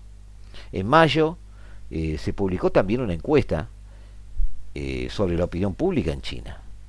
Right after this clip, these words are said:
En ella se constataba que los países europeos seguían teniendo una acogida bastante positiva en el país,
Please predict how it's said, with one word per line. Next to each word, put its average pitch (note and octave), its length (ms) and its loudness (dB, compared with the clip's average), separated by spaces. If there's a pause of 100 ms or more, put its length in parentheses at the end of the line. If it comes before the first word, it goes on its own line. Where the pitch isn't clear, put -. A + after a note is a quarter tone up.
(400)
En A#2 160 2
ella D#3 300 4
se C#3 160 0
constataba B2 800 6 (320)
que G#2 80 2
los F#2 100 6
países A#2+ 360 4
europeos A#2+ 440 4
seguían A#2 320 4
teniendo A2 320 2
una G#2 140 2
acogida A#2+ 400 2
bastante D#3+ 680 0
positiva G#2+ 680 0
en C#2 100 -6
el B1 60 -8
país, D2 320 -4